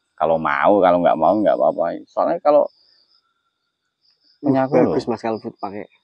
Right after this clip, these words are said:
Speaker 1: Ya, sesabar.
Speaker 2: <laughs>
Speaker 1: Nggak muat kok. Di jarimu muat nggak?
Speaker 2: Muat nggak, ya?
Speaker 1: Ya.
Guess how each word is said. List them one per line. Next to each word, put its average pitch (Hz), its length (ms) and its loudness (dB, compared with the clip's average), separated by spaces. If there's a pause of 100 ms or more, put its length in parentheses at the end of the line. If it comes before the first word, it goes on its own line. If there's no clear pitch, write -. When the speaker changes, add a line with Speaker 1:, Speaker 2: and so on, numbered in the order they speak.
(420)
Speaker 1:
Ya, 90 180 4
sesabar. - 720 -4 (360)
Speaker 2:
<laughs> 120 340 -6
Speaker 1:
Nggak 123 240 4
muat 151 420 4
kok. - 140 0 (760)
Di 117 140 -4
jarimu 131 340 6
muat 147 220 0
nggak? - 180 -2
Speaker 2:
Muat 143 220 2
nggak, 104 100 -10
ya? 80 160 -12 (960)
Speaker 1:
Ya. - 160 -20